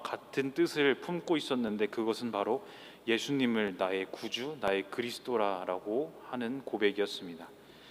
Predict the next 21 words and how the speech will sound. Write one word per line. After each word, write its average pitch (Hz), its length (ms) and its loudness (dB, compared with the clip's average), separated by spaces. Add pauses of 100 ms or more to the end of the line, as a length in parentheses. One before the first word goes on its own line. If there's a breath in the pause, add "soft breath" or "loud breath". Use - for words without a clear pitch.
(760 loud breath)
장모님이 190 480 8
치유함을 196 460 10
받은 160 260 8
후에 156 200 6
주님 147 260 2
앞에 139 180 6
수종을 180 400 2
들었다라는 139 580 8
의미는 127 380 4
베드로뿐만 147 640 4
아니라 117 380 4 (340)
이젠 147 300 2
장모님도 175 880 6 (920 loud breath)
예수님을 160 480 6
따르는 156 360 10
제자 139 240 6
중 127 120 0
한 160 160 2
사람이 151 420 6
되었다는 107 720 4
것입니다. 95 500 -4